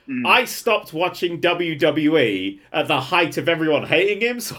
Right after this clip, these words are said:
Speaker 2: I still hate him.
Speaker 1: Oh, I see. You've not had the emotional catharsis of the, uh, hero arc.
Speaker 2: No.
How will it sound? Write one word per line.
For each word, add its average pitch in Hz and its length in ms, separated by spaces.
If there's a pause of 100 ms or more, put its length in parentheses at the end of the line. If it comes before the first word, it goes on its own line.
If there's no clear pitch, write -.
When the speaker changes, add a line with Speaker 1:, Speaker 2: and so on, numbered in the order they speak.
Speaker 2:
I 240 160
still 170 500
hate 156 260
him. 175 100
Speaker 1:
Oh, 180 140
I 143 80
see. - 220 (500)
You've 156 240
not 139 160
had 139 200
the 151 100
emotional 135 480
catharsis 135 680
of 131 180
the, 123 240
uh, 120 220
hero 117 360
arc. 117 80
Speaker 2:
No. 170 400